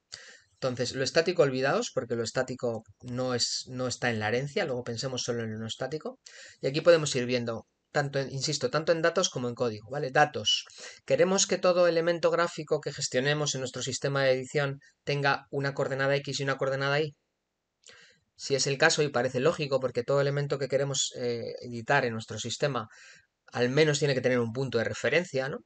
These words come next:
Sea el centro, sea una esquina, <clears throat> sea, eh, sea, bueno, pues una posición dentro de una línea o varias posiciones.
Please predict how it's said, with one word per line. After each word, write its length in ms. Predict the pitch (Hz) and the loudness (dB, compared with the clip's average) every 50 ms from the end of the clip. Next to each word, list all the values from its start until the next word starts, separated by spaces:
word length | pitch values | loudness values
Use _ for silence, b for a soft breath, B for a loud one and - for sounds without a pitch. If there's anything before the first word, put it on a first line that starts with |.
| _ _ _ _ | _ _ _ _
Sea 280 | - - - 123 120 117 | -10 -4 -2 0 0 0
el 60 | 113 | -2
centro, 440 | 113 - - 147 147 143 139 151 139 | -2 0 2 2 2 2 0 -2 -2
sea 200 | - - 123 120 | 0 0 0 0
una 140 | 123 123 117 | 0 0 -2
esquina, 540 | 107 - - - 147 143 143 147 147 143 - - _ | -2 -4 -4 -4 -6 -6 -6 -6 -8 -10 -12 -14 _
<clears throat> 360 | - 156 - - - 190 185 151 | -16 -16 -10 -2 2 2 4 4
sea, 420 | 110 117 127 127 123 120 117 B B B B B B B B B B _ - | 6 6 8 8 8 6 4 B B B B B B B B B B _ -8
eh, 560 | - 127 117 117 117 110 110 110 110 107 107 | -4 0 2 2 2 2 2 0 -2 -2 -4
sea, 640 | 107 - - 120 117 113 110 110 107 107 104 107 107 104 104 | -4 -2 -2 0 0 0 0 0 -2 -2 -4 -6 -6 -8 -10
bueno, 540 | 104 104 101 101 104 117 123 123 120 113 113 | -12 -12 -14 -14 -14 -10 -8 -6 -6 -6 -8
pues 320 | 113 110 101 98 - - - | -10 -10 -8 -8 -6 -6 -8
una 340 | 107 104 104 113 113 110 110 | -8 -10 -8 -6 -6 -6 -4
posición 600 | 113 110 - 104 - 123 120 113 110 107 107 104 | -4 -4 -6 -2 -2 0 0 0 0 -2 -2 -2
dentro 340 | 113 113 110 107 110 110 | -2 -2 -2 -2 -4 -4
de 80 | 104 107 | -4 -4
una 240 | 107 104 104 101 104 | -4 -4 -4 -4 -2
línea 480 | 107 123 127 123 117 113 110 110 107 | -2 -4 -4 -4 -4 -4 -4 -4 -4
o 140 | 107 110 110 | -6 -4 -2
varias 320 | 113 120 120 117 110 - - | 0 0 0 0 0 -2 -4
posiciones. 720 | - 107 - 110 104 - 147 143 135 139 135 127 - - | -4 -6 -6 -6 -4 -2 -2 0 0 0 0 -2 -2 -4